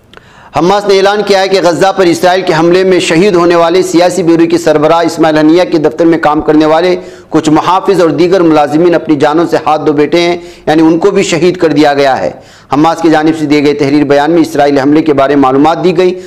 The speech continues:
वाज़ेह है कि हनिया के कुछ मुहाफिज उनके दफ्तर मुलाजिमीन शाती पनाहगुजीन कैंप पर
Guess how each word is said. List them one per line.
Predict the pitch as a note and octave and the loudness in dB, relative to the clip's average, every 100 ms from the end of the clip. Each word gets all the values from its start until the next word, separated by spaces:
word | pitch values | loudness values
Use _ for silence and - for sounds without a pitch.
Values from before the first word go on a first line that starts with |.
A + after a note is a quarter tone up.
| - - | -12 -4
वाज़ेह | D3+ D#3 | 0 0
है | F#3+ | 0
कि | G3 | 0
हनिया | D#3 E3+ F#3 | 2 2 2
के | E3+ | 0
कुछ | E3 D#3+ | -2 0
मुहाफिज | D3 C3 D3+ D3+ | 0 0 -2 0
उनके | F3 D#3 D3+ | 0 2 0
दफ्तर | C#3 E3 | -2 0
मुलाजिमीन | D#3 C#3 C3+ D#3+ | 0 0 0 0
शाती | D#3 D3+ E3 | 0 -2 -2
पनाहगुजीन | F#3 D#3+ D3 C#3+ D3 | -2 0 0 0 -2
कैंप | C#3+ D3+ D#3 | 0 -2 0
पर | C#3 | -4